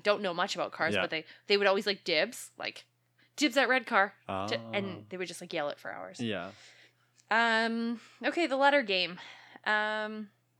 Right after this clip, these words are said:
Speaker 1: it's pretty simple. The way it works is somebody picks a number between one to twenty-six, and whichever lo-, letter coincides with that number is the one you look for.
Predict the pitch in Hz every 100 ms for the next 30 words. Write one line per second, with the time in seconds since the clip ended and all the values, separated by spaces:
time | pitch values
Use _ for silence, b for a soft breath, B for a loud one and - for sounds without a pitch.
0 | _ _ _ _ _ - - 226 - 370
1 | 494 202 202 214 208 196 226 208 202 208
2 | 202 202 202 254 - 214 - 196 180 190
3 | 202 - 196 180 180 214 262 285 302 -
4 | - - - B B B - 233 254 240
5 | 294 247 226 - 220 214 214 214 214 214
6 | - 185 185 190 208 202 190 180 180 185
7 | 185 190 185 - 190 185 190 180 175 -
8 | - - - -